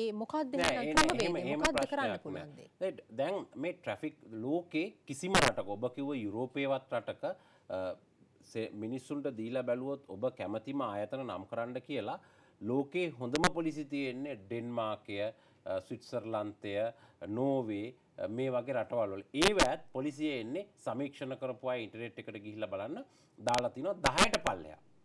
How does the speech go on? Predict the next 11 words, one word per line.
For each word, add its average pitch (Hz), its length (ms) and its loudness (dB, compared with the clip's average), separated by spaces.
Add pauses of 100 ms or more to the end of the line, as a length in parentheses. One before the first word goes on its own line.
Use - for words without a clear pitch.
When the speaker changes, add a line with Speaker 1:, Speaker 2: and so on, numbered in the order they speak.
(120)
Speaker 2:
ඒ - 60 -20
කියන්නේ 170 200 -10 (260)
මුල් 123 260 2
ආයතන 160 420 8
දහයෙන් 147 440 4 (140)
උඩ, 120 140 -8 (140)
දහයෙන් 170 380 0
උඩට 180 240 0
පොලිසිය 160 400 -2
දාලා 156 280 2
නැහැ. 131 220 -2